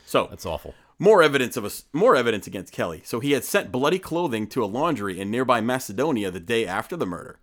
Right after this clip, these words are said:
Speaker 1: which is not entirely, taken in and of itself, is not necessarily incriminating because people cut, you know, cut themselves all the time. Back
Speaker 2: Mm-hmm.
Speaker 1: then, it was a rough life, so people always got blood on their clothes. But anyway, he sent bloody laundry to the laun-,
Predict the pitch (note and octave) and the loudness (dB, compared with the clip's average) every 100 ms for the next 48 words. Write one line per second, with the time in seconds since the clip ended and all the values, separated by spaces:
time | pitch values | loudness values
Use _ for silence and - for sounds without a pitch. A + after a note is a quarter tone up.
0 | - C#3 E3 F3 G#3 - - - D3 F3 | -2 -2 0 2 4 2 -4 -8 -4 2
1 | E3+ D#3+ D3 C#3+ C3 _ _ _ - A3 | 2 2 2 -2 -4 _ _ _ 2 2
2 | G3+ E3+ D3+ B2+ A2+ F#3 C3+ A2 B2 F#2+ | 2 2 2 2 0 0 0 0 0 -2
3 | - A2+ A#2 - A#2+ G2+ F#2+ F#2 G3 D#3 | -8 -6 -6 -2 -4 -2 -6 -4 -4 -2
4 | G#2 G2 G2 G2 - C#3+ G#2 A#2+ G#2 A2 | -2 -4 -6 -8 -8 -12 -10 -10 -6 -8
5 | - - F#2+ G#2 F2+ F2 D#2+ C#3 D#3+ C#3 | -8 -10 -8 -6 -8 -10 -6 2 4 4
6 | A2+ G#2 G#2 A2 G2+ F#2 F#2 F#2+ A2 G2 | 2 0 0 -2 -4 -8 -8 -4 -4 -4
7 | G#2 F#2+ - _ _ - C3 D3+ B2+ G#2 | -6 -6 -12 _ _ -12 -8 -4 -4 -2
8 | G#2+ F2+ E2+ F2+ F2 E2 D#2+ - D#2 - | -4 -6 -8 -8 -8 -8 -12 -16 -18 -20
9 | _ _ _ - E3+ C#3+ G#2+ A2 D#3 F2+ | _ _ _ 0 2 4 0 -2 -4 -4
10 | F#2+ B2+ C#3 A#2 A#2 A2+ - A#2 G#2+ F#2 | -4 -2 -2 -2 -4 -6 -6 -6 -6 -8